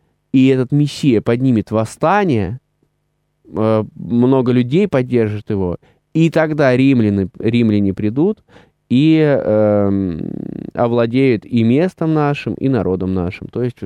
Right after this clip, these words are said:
как бы разрушат его вообще полностью, что, в общем-то, и случилось спустя не-, несколько десятилетий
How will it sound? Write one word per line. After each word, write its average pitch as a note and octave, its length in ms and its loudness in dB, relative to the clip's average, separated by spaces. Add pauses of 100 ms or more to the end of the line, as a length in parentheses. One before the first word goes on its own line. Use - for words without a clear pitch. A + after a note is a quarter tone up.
как F#2 140 -6
бы F#2+ 100 -4
разрушат A2+ 600 -2
его F2 140 -4
вообще D#2+ 260 -8
полностью, F2 460 -8
что, D#3+ 200 -2
в C#3+ 80 0
общем-то, A#2+ 340 -8
и A2 40 -6
случилось B2 760 -6
спустя - 360 -6
не-, G2 220 -4
несколько - 580 -8
десятилетий A2 760 -2